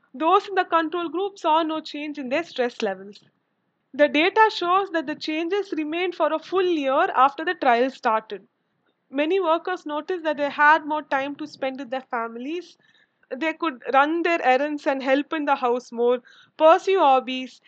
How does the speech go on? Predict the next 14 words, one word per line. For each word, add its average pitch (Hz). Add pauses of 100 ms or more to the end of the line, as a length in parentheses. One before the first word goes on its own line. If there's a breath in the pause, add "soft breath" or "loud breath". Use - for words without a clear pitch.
(260 loud breath)
exercise, 294
and 285
even 294
learn 269
new 247
skills. - (680 soft breath)
Thirdly, 320
companies 381
noted 320
something 302
which 311
is 320
quite 330
interesting. 240